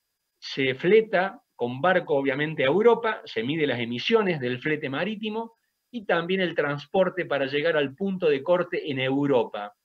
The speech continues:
Desde que ese productor de Córdoba plantó su semilla hasta que el etanol llegó al punto de corte de Europa, hay un ahorro del setenta y seis por ciento en esos veinte productores que han certificado maíz sustentable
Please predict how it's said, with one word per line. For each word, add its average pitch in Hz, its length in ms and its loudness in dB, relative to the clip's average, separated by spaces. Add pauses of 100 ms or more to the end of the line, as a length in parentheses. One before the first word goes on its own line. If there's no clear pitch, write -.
(400)
Desde 196 400 2
que 202 120 -2
ese 190 180 -2
productor 143 800 0
de 135 180 -8
Córdoba 127 640 0 (380)
plantó 139 640 0
su 190 100 -8
semilla 127 640 0 (500)
hasta 143 360 -4
que 139 80 -6
el 139 80 -2
etanol 151 480 -2
llegó 156 360 2
al 139 200 2
punto 214 460 -4
de 143 180 -4
corte 139 680 0
de 190 300 0
Europa, 156 720 -2 (460)
hay 185 200 -2
un 160 120 -4
ahorro 185 440 0
del 143 300 -2
setenta 147 640 0
y 151 100 -2
seis 226 240 2
por 170 180 -2
ciento 185 680 -4 (360)
en 143 140 -2
esos 190 420 2
veinte 160 540 0
productores 143 920 -2
que 165 100 0
han 175 120 2
certificado 131 800 -2
maíz 151 260 -4
sustentable 139 800 -4